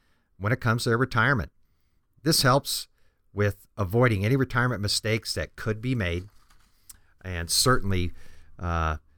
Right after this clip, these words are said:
we don't want to take the advice of our neighbors and coworkers. They're, they're really good about recipes, but not about financially <laughs> planning and retirement planning. So,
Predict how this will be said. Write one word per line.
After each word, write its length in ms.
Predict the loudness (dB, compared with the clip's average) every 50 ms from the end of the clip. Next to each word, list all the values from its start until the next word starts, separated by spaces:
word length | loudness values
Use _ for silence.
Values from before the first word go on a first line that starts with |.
| -10 -10 -8 -2
we 100 | 0 2
don't 140 | 2 4 4
want 140 | 4 2
to 40 | 2
take 300 | 2 4 2 2 2 2
the 100 | 0 0
advice 500 | 0 0 2 2 2 4 4 2 2 0
of 160 | -2 -2 0
our 160 | 0 0 0 0
neighbors 600 | 0 0 2 2 2 2 2 2 2 2 0 -2
and 160 | -2 -4 -2
coworkers. 800 | -2 0 0 0 0 0 -2 -2 -2 -4 -4 -4 -2 -4 -6
They're, 260 | -4 -4 -2 -2 -4 -4
they're 180 | -2 -2 0
really 240 | 2 2 2 2 2
good 180 | 2 0 0 0
about 320 | 0 0 0 0 0 0
recipes, 680 | 0 0 0 0 0 -4 -4 -6 -6 -4 -4 -2 -4 -6
but 240 | -6 -4 -6 -6 -6 _ -20 -20 -20 -20 -14 -2
not 220 | 2 4 4 4
about 280 | 4 4 2 2 2 0
financially 520 | -4 -4 -2 -2 -4 -4 -4 -4 -4 -4
<laughs> 60 | -4 -4
planning 320 | -4 -4 -2 -2 -2 -2
and 80 | -2 -4
retirement 480 | -6 -4 -4 -4 -4 -4 -6 -8 -12 -10
planning. 360 | -8 -8 -8 -8 -8 -10 -6 -2
So, 300 | -2 -2 -2 -2 -6